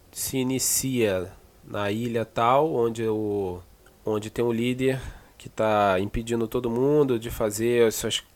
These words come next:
cacetadas de coisa lá, um ditador qualquer, como qualquer outro jogo do Far Cry. Então o jogo funciona muito simples. A gente tá numa facção que tá tentando se,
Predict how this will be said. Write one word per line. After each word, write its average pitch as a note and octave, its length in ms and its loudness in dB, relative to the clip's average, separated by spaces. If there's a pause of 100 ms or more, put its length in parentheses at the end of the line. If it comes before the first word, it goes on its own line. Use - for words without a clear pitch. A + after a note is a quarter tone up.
cacetadas A2 720 -2
de G#2 80 -10
coisa G#2+ 320 -2
lá, C3 260 6
um A2+ 100 2
ditador G#2+ 600 -2
qualquer, F2+ 580 -2 (640)
como G2 240 -8
qualquer F#2+ 280 -4
outro G#2+ 260 -4
jogo G#2+ 240 -4
do A2 100 -6
Far B2+ 220 -6
Cry. B2 280 -4 (1500)
Então A#3 240 4
o B3 80 6
jogo A3 180 8
funciona A3 340 4
muito G#3+ 180 2
simples. F#3 420 4
A A#2+ 80 4
gente C#3 240 -2
tá D#3 140 2
numa D3+ 180 2
facção D3+ 580 2
que D#3 100 -12
tá B2+ 120 0
tentando B2 480 0
se, G#2+ 500 -4